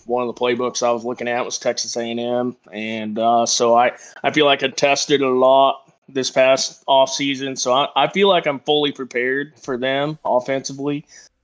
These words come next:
Um, as far as what we're gonna do offensively, you know, I, I don't, I don't worry about the other team's defense. I worry about what we're gonna do.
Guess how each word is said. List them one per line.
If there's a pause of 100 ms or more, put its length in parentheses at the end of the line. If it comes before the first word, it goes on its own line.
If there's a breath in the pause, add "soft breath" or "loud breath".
Um, (840 loud breath)
as
far
as
what
we're
gonna
do
offensively,
you
know,
I, (100)
I
don't, (220)
I
don't
worry
about (220 soft breath)
the
other
team's
defense.
I
worry
about
what
we're
gonna
do.